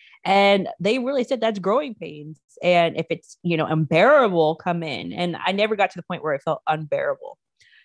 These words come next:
So twenty-five weeks exactly on the day, I woke up not feeling good. It was a Tuesday. I went to work that Monday, and I told my husband, "You go ahead and go to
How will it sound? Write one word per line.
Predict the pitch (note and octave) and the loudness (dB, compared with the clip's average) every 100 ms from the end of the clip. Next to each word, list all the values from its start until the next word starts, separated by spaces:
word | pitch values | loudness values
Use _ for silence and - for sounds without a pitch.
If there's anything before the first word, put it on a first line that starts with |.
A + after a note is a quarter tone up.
| _ | _
So | - A3+ G#3+ F3 | 0 2 2 0
twenty-five | - C#4 D#4 C4+ A#3+ | -4 -4 -4 -2 -2
weeks | G#3 G#3 - | -2 -8 -8
exactly | F3+ E3 D3+ F3+ F3 F3+ - D3+ D3 F3+ | -8 -8 2 4 4 2 -4 -4 -4 -2
on | D#3 E3+ | 0 0
the | G#3 | 0
day, | F#3+ D#3 C#3 D3+ F#3+ - _ _ - | 0 2 2 0 -6 -10 _ _ -4
I | D#3+ | 0
woke | F3+ F3 G#3+ A3 | 2 2 2 2
up | G#3 G#3 F#3 | 0 0 -2
not | F3 F#3 - | -2 -2 -6
feeling | - F#3+ F#3 G3 | -8 -6 -4 -4
good. | G3+ G3+ A#3+ B3+ A3+ | -2 0 0 -4 -6
It | F#3 | -6
was | G3+ | -2
a | F3 | -2
Tuesday. | D3+ - A#3 G#3 D#3 | -4 -2 -2 2 2
I | |
went | E3 C4 | 2 0
to | G3+ | -2
work | A3 | -2
that | A3 F3 | -4 -6
Monday, | F3 F#3+ E3 D3 F3 _ _ _ - | -6 -2 0 0 -2 _ _ _ -2
and | F3+ F3+ | 0 0
I | |
told | F3 - C4+ A3+ | -4 -6 -4 -4
my | |
husband, | G#3 G3+ | -4 -4
"You | A3 | -6
go | C#4 | -4
ahead | C#4 C4 | -4 -4
and | G3+ D3+ | -6 -4
go | F#3 F#3+ G3 G3 G#3+ _ - - | 0 0 0 -4 -8 _ -16 -8
to | F#3+ F#3 F3 | -4 -2 -2